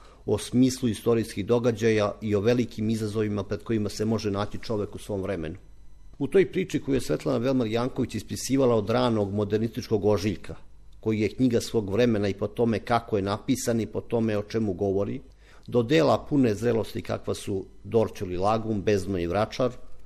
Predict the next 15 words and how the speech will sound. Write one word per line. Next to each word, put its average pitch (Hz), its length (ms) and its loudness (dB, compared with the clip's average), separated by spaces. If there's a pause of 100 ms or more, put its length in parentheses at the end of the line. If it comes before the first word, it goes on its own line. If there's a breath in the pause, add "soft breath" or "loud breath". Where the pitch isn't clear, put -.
(240 soft breath)
u - 100 -4
kojima 120 320 4
se 113 160 -2
iskustvo 131 540 0
istorije 127 520 2
prožima 120 540 2
sličnim 123 460 -2
iskustvom, 120 640 -2 (500 loud breath)
pratimo 127 440 4
kako - 400 -4
se 107 160 0
uspostavlja 113 760 0
slika 123 400 -2
građanskog 101 500 0
sveta, - 480 -2